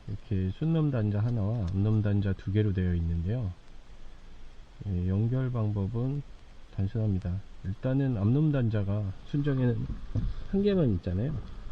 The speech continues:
그거를 두 개로 만들어 주는 거고요. 예, 요 양쪽에 락킹 부분을 눌러서 빼줍니다. 빼고 뒤로 빼시고요.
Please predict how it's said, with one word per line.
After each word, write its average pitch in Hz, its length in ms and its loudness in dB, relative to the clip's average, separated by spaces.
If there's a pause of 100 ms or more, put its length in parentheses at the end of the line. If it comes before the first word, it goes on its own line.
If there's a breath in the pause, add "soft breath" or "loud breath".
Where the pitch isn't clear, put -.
(1080)
그거를 117 460 2 (320)
두 113 160 0
개로 143 240 6
만들어 92 360 4
주는 90 280 0
거고요. 101 400 0 (1040)
예, 90 140 -4
요 95 300 -2 (120)
양쪽에 110 420 2
락킹 117 440 2
부분을 104 500 0 (440)
눌러서 107 380 -2 (160)
빼줍니다. 127 500 0 (1800)
빼고 135 360 -4 (460)
뒤로 98 180 -2 (1000)
빼시고요. 113 540 -2